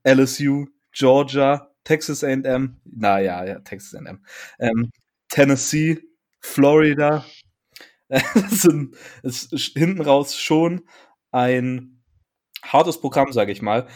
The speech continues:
Du meintest, die ersten vier Spiele sind sehr gut machbar. Was würdest du sagen, ist der Rekord nach den ersten vier Spielen? Zum Beispiel, weil ich meine, die einzigsten für mich jetzt, um da vielleicht mal so kurz,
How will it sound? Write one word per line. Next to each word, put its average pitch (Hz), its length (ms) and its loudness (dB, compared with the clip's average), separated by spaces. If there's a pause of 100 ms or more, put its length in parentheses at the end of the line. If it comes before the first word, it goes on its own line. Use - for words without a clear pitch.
(480)
Du 131 80 -10
meintest, 151 380 -2
die - 60 2
ersten 147 420 -2
vier 180 240 0
Spiele 151 380 -2
sind 139 340 -4 (180)
sehr 143 300 0
gut 135 180 -4
machbar. 156 640 -2 (1120)
Was 139 180 0
würdest 151 200 -2
du 143 60 -2
sagen, 135 300 2
ist 127 160 -6
der 131 140 4
Rekord 131 500 0
nach 131 560 0
den 110 300 -4
ersten 110 380 -2
vier 104 200 -10
Spielen? 95 440 -10 (720)
Zum 120 160 -4
Beispiel, 139 600 0 (360)
weil 123 280 2
ich 127 120 -6
meine, 120 220 -2
die 120 220 -6
einzigsten 135 540 -2
für 123 160 -6
mich 196 280 -2
jetzt, 120 460 -6 (540)
um 120 240 -8
da 110 440 0
vielleicht 110 300 -4
mal 107 140 -8
so 107 180 -14
kurz, 104 320 -12